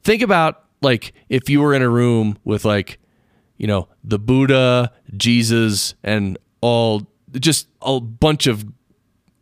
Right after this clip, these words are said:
spiritual masters in one room, and you're there with them, you would have this feeling like, "Oh my God," like, I'm,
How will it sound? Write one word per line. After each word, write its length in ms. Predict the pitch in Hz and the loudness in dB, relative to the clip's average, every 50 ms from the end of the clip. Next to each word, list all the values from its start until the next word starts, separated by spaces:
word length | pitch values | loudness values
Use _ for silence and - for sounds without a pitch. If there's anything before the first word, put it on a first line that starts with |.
| _ _ | _ _
spiritual 480 | - - - - 139 127 110 - 123 113 | -8 -6 -4 -2 -2 -2 0 0 0 0
masters 680 | 107 113 113 113 101 - - 98 85 - - - - - _ _ _ _ _ _ _ _ _ _ _ _ _ _ _ _ _ _ | 0 -2 -2 -4 -4 -4 -6 -6 -6 -6 -8 -10 -10 -12 _ _ _ _ _ _ _ _ _ _ _ _ _ _ _ _ _ _
in 160 | - 127 120 | -2 0 0
one 200 | 117 123 120 113 | 2 2 2 2
room, 280 | 113 120 120 110 98 90 | 2 2 2 0 0 0
and 180 | - 113 117 | 0 0 2
you're 140 | 120 127 131 | 2 2 2
there 220 | 123 117 110 104 101 | 2 2 2 2 2
with 160 | 107 104 - | 0 -2 -2
them, 200 | - 80 87 - _ _ _ _ _ _ _ _ _ _ _ _ _ _ _ _ _ _ _ _ | -6 -10 -10 -14 _ _ _ _ _ _ _ _ _ _ _ _ _ _ _ _ _ _ _ _
you 180 | - 120 135 | -2 0 2
would 120 | 139 147 131 | 2 2 2
have 180 | 135 135 131 | 2 0 0
this 160 | 127 123 - - | 0 -2 -2 0
feeling 320 | - 131 135 131 113 104 | 0 0 2 2 0 0
like, 260 | 104 98 95 - - - - | 0 -2 -4 -4 -8 -14 -10
"Oh 100 | - 117 | -8 -6
my 160 | 113 101 95 | -4 -4 -2
God," 300 | 95 107 107 104 90 82 | -2 -2 -2 0 -2 -4
like, 220 | 82 82 82 80 - - | -4 -6 -8 -8 -10 -10
I'm, 320 | 95 92 90 92 87 - | -10 -10 -10 -12 -16 -18